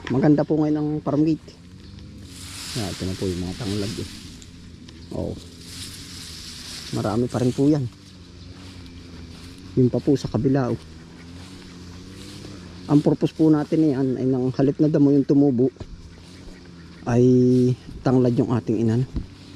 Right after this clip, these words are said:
tinanim. Oh. Yan na po yung ating tanglad. Ang dami. Oh. Pagkatataba po pa lang yan.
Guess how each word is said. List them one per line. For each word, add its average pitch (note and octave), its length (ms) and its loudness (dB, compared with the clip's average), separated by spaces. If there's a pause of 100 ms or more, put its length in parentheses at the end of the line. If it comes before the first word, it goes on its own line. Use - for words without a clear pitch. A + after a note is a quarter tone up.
(300)
tinanim. B2+ 460 4 (240)
Oh. G#2 100 -2 (4000)
Yan A#2 80 4
na A2 80 4
po C3+ 160 2
yung G#2 240 2
ating G2 220 -2
tanglad. A#2 340 2
Ang G#2 160 0
dami. D3+ 320 2 (1040)
Oh. C3 220 0 (4000)
Pagkatataba G2 640 -10
po G2 160 -8
pa G2+ 80 -8
lang A#2 160 -4
yan. C3 160 -4